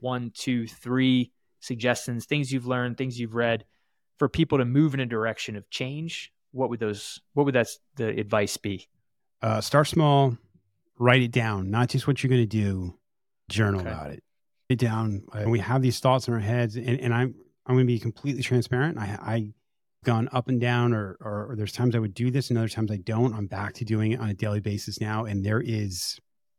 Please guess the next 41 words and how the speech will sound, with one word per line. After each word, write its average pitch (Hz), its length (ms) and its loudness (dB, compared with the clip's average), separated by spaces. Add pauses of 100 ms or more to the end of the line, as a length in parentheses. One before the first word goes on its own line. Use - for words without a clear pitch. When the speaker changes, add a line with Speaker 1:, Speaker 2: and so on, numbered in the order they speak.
(220)
Speaker 2:
there 120 200 4
is 107 100 0
something 117 560 2
to 110 500 -2
writing 107 360 -2
it 101 120 -4
Speaker 1:
Mm. 120 40 -8
Speaker 2:
down. 107 360 -6 (400)
Speaker 1:
Pen 156 160 4
and 147 80 -2
paper 120 400 -4 (100)
or, 123 200 0 (100)
or 123 260 0
whiteboard, 131 680 0 (360)
physical, 143 540 0 (100)
Speaker 2:
I, 143 60 -2
Speaker 1:
analog. 127 540 2
Speaker 2:
I, - 60 -10 (400)
I, 156 40 6
bu-, 139 200 0
I, 127 240 -2
yeah, 120 280 0
yeah, 120 300 0
I 120 180 4
want 131 280 8
it. 98 100 -4 (140)
I 120 120 0
got, 131 260 2
maybe 135 480 4
some 135 220 2
people 127 200 2
can 123 80 4
type 123 320 2
it. 123 140 2 (340)
I 127 40 4
mean, 131 120 4
there's 120 160 0
something 131 560 4
about 117 340 2
writing 110 500 2
it 160 160 0